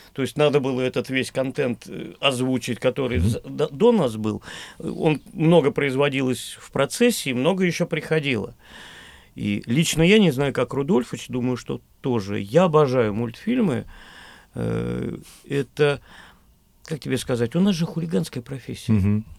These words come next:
Speaker 1: Вот если нет у те-, в тебе внутри козла, как говорила моя великая педагог Лидия Никол-, Николаевна Князева, она говорила две вещи. «Дима,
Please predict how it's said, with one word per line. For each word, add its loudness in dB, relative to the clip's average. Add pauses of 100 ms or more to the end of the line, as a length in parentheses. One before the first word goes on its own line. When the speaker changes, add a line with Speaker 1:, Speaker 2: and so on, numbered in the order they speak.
(180)
Speaker 1:
Вот -8
если 0
нет 0
у -8
те-, -14
в -14
тебе -2
внутри 0
козла, 2 (180)
как -2
говорила 2
моя 0
великая 0
педагог -6 (300)
Лидия -4
Никол-, 0
Николаевна 0
Князева, 2
она 0
говорила 0
две 0
вещи. -8
«Дима, 2